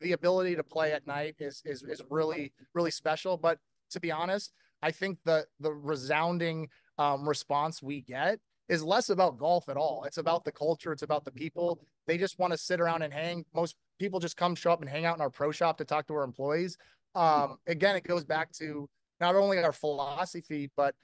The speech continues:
you know, hiring the right people and, and, and having people on property that share the same vision, um, and, and buy into it. And we're all on the same team. Uh, again, that's reflected, uh, reflected to, to the customer. So I, I, I really think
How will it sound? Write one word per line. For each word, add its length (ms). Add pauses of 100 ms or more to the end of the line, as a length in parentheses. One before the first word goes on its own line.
(240)
you 80
know, 260
hiring 460
the 80
right 220
people 340
and, 220
and, 200
and 140
having 260
people 240
on 120
property 400
that 200
share 360
the 80
same 340
vision, 400 (360)
um, 460 (440)
and, 200
and 140
buy 160
into 360
it. 140
And 140
we're 120
all 120
on 80
the 80
same 280
team. 420 (300)
Uh, 280
again, 240
that's 200
reflected, 680 (360)
uh, 320 (880)
reflected 600
to, 220 (140)
to 100
the 100
customer. 420
So 240
I, 120
I, 240
I 60
really 220
think 240